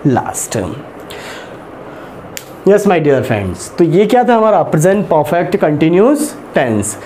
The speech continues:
इसकी आपको और क्या करनी है, थोड़ी सी प्रैक्टिस आगे बढ़ानी है। अगर इसकी भी आप दस या बीस सेंटेंसेस बना लेते हैं सेल्फ, तो इसकी प्रैक्टिस आपको बहुत अच्छे से, बहुत आस-,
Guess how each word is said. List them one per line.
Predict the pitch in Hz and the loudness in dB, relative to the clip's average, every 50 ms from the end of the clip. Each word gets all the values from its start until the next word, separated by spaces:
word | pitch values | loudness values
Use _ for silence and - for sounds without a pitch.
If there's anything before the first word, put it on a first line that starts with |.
| - - 214 | -2 0 0
इसकी | 196 - - 254 254 | 0 2 4 4 4
आपको | 254 - 196 185 - - 214 220 | 6 4 4 2 2 4 4 4
और | 214 196 | 4 4
क्या | - 208 202 | 4 4 4
करनी | 180 185 180 180 170 170 | 4 4 4 4 4 4
है, | 185 190 | 4 4
थोड़ी | 190 190 175 180 | 4 2 2 2
सी | - - 190 | 2 2 2
प्रैक्टिस | 160 175 170 160 165 190 170 170 | 2 2 0 0 0 0 2 2
आगे | 165 151 147 185 240 294 370 - - - - - | 2 2 4 2 2 2 0 -2 -4 -6 -4 -2
बढ़ानी | 147 135 131 131 131 131 135 123 113 | 0 2 2 2 2 2 2 2 2
है। | 113 113 - - - - | 0 0 -4 -8 -4 0
अगर | 160 175 202 247 262 | 0 2 4 4 4
इसकी | 254 208 160 - - 240 202 | 4 2 2 2 2 4 4
भी | 214 214 | 4 4
आप | 214 202 | 4 4
दस | 175 165 196 196 175 | 4 4 2 4 4
या | 196 180 | 4 2
बीस | 175 190 175 160 | 2 2 2 2
सेंटेंसेस | 180 170 175 160 175 175 170 175 160 | 0 0 2 2 2 2 2 2 4
बना | 151 170 175 175 | 4 4 4 4
लेते | 175 165 160 156 156 160 156 | 4 4 4 4 4 4 4
हैं | 156 165 185 208 214 208 - - | 4 4 4 2 0 -2 -6 -10
सेल्फ, | - - 165 156 160 165 165 190 196 254 - - - - - - - | -4 0 0 2 2 2 2 0 0 0 -2 -8 -12 -14 -6 -2 0
तो | 254 - | 2 2
इसकी | - 202 - - - 247 | 2 0 2 2 2 2
प्रैक्टिस | 190 202 190 175 175 208 208 180 - | 4 4 2 2 2 2 0 2 2
आपको | - 175 165 160 - 185 | 0 0 0 0 0 0
बहुत | 165 156 165 180 180 | 2 4 4 4 4
अच्छे | 160 - - 170 | 2 2 0 0
से, | 160 160 196 208 214 | 0 2 2 2 4
बहुत | 180 156 170 170 | 4 2 4 4
आस-, | 165 151 - - - - | 2 2 0 -2 -8 -12